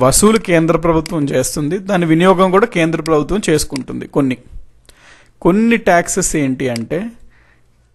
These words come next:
కేంద్ర ప్రభుత్వం విధిస్తుంది, కేంద్ర ప్రభుత్వం వసూలు చేస్తుంది, కానీ రాష్ట్ర ప్రభుత్వాలు వాటికి, రాష్ట్ర ప్రభుత్వాలకి ఎంతైతే అది వసూలు చేసిందో అది ఇచ్చేస్తుంది అనమాట కేంద్ర ప్రభుత్వం. So రా-,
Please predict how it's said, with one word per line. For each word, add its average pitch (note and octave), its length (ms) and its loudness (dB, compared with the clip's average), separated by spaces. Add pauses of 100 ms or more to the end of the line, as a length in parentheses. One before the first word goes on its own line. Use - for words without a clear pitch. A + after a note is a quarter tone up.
(120)
కేంద్ర D#3+ 300 -4 (120)
ప్రభుత్వం E3+ 420 2 (140)
విధిస్తుంది, B2+ 680 -2 (480)
కేంద్ర C#3 320 2 (100)
ప్రభుత్వం E3+ 420 0 (160)
వసూలు E3+ 400 -2
చేస్తుంది, C3 460 -4 (500)
కానీ F#3+ 160 0 (140)
రాష్ట్ర E3 480 4
ప్రభుత్వాలు D#3+ 500 2 (100)
వాటికి, B2+ 460 -2 (160)
రాష్ట్ర C#3+ 220 4
ప్రభుత్వాలకి F3 460 0 (240)
ఎంతైతే E3 360 -2 (120)
అది D3 160 -4
వసూలు D#3+ 280 -2
చేసిందో D#3 300 0
అది D#3 100 2 (220)
ఇచ్చేస్తుంది - 440 -2
అనమాట A#2 280 -6
కేంద్ర B2 200 -2
ప్రభుత్వం. A#2 280 -6 (480)
So A#3+ 80 6 (160)
రా-, D#3 160 4